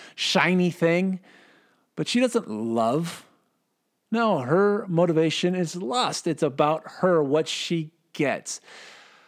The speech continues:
So this is the antithesis of the bride. Now, again, I'm not gonna get into the minute detail. And in fact, I'll probably leave an episode for later for when we can kinda do a deep dive into the great prostitute.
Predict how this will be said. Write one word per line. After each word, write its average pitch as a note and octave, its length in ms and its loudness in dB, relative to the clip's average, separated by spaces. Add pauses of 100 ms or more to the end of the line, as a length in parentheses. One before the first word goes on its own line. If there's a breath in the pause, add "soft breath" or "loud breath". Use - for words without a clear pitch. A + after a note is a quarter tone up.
(600 loud breath)
So - 120 -2
this B3 260 2
is G#3 400 0
the F#3+ 200 0
antithesis E3+ 880 0
of C3+ 160 -6
the C#3+ 60 -2
bride. B2 240 -6
Now, C3 200 -4
again, D#3+ 480 -2
I'm D3 120 -2
not D3 160 -2
gonna C#3 140 -2
get C#3 200 0
into C3+ 440 -2 (500)
the B2 360 -8
minute D3 680 -4
detail. E3 580 0
And D3+ 220 -2
in D#3 100 -4
fact, D3 240 0
I'll D3 60 -4
probably E3+ 540 2
leave E3 260 2
an D3 100 -4
episode C#3+ 400 -2
for C3 140 -6
later C#3+ 240 0
for C#3 160 -2
when D3 180 2
we C#3+ 120 -2
can D3+ 240 -6
kinda C3 180 -4
do C3 160 -2
a B2 60 0
deep D3+ 340 -4
dive G#2+ 500 -4 (840 loud breath)
into B2+ 440 -4
the C#3+ 200 -2
great C3 420 -4
prostitute. C3+ 640 -4